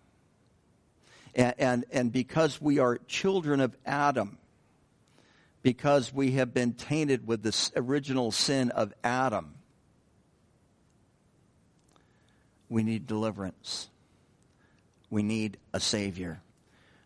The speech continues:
We need someone to come in and to do for us something that we could not and cannot do for ourselves.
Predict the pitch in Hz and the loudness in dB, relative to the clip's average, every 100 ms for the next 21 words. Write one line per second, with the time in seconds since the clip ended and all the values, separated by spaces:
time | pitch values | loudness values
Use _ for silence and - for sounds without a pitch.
0 | _ 120 123 120 123 117 - _ - - | _ 0 2 4 0 -2 -8 _ -4 2
1 | 135 135 135 131 - 123 113 - 143 131 | 2 2 0 0 -2 -8 -8 -6 0 0
2 | 135 - 131 123 120 - 120 117 - 123 | 0 -4 -2 -2 -2 -2 -4 -4 -4 -6
3 | 113 120 143 156 143 - 143 143 147 147 | -4 -2 2 2 0 -6 -4 2 4 2
4 | - 123 120 113 - - - - 139 147 | 4 6 6 4 -2 -8 -4 2 2 2
5 | - 139 120 117 117 117 - - - 147 | -2 0 0 0 -2 -4 -4 -8 0 0
6 | 139 127 123 127 - 107 107 - 143 131 | 2 0 0 0 -2 -4 -4 -4 -2 2
7 | 127 117 - 113 113 107 127 110 98 90 | 2 0 -2 -2 -2 -2 0 0 0 -2
8 | 110 95 - - - - | -2 -2 -4 -10 -16 -16